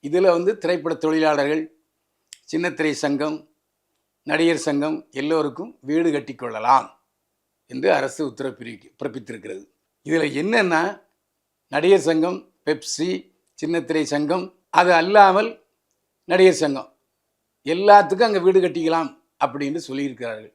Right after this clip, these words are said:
இதை கட்டமைத்து கொண்டு போய் வீடு கட்டப் போவது யார் என்பதுதான் கேள்விக்குறியாக இருக்குது. அதை சுமூகமாக பேசி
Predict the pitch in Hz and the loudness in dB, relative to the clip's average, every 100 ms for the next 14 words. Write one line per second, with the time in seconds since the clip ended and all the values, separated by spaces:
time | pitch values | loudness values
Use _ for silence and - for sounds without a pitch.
0 | _ - 139 147 - 170 - - 247 233 | _ -8 -4 -4 0 0 2 2 4 4
1 | 165 - _ _ 220 - 190 190 190 165 | 2 -8 _ _ -4 0 0 2 0 0
2 | 170 185 202 - _ _ _ _ _ _ | 2 0 0 -12 _ _ _ _ _ _
3 | _ _ _ _ _ _ _ 208 220 190 | _ _ _ _ _ _ _ 2 6 6
4 | 185 165 170 165 151 147 156 147 135 131 | 4 0 2 2 2 4 4 0 -2 -4
5 | 143 160 139 143 127 123 123 123 107 90 | -4 -4 -4 -4 -6 -8 -8 -8 -10 -20
6 | - _ 120 139 151 139 - _ _ _ | -20 _ 0 0 0 -4 -10 _ _ _
7 | _ _ _ _ _ _ _ - - 143 | _ _ _ _ _ _ _ -20 -12 -6
8 | 170 156 151 156 151 143 143 135 151 - | -2 0 2 0 -2 -4 -4 -4 -8 -8
9 | _ | _